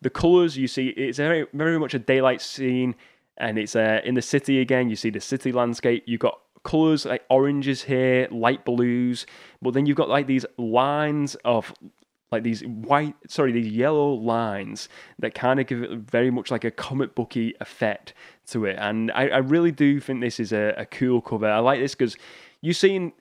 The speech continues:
the Miles Morales suit that is very different from the Peter Parker suit. It's this suit that is, like, black or blue, and you've got the red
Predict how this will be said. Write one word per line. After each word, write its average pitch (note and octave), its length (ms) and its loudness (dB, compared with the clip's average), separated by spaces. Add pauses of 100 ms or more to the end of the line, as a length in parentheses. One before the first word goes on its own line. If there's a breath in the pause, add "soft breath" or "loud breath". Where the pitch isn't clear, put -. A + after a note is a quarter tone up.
(100)
the C3 120 -2
Miles D3 340 2
Morales C3+ 380 -2
suit D3 400 0
that B2 100 0
is A#2 180 -2
very C#3 220 2
different C3+ 320 -4
from A#2 160 -4
the A2 60 -4
Peter C3 220 -6
Parker A#2+ 320 0
suit. A#2+ 240 -2
It's A2 120 -4
this A2 160 -8
suit C3 300 -2
that G#2 120 -2
is, G2+ 160 -6
like, A2 240 -4
black A#2+ 380 0
or A2 120 -2
blue, C#3 540 2 (400 loud breath)
and A#2 120 -4
you've A2+ 100 -2
got A#2 100 0
the A2 100 -2
red A#2 400 0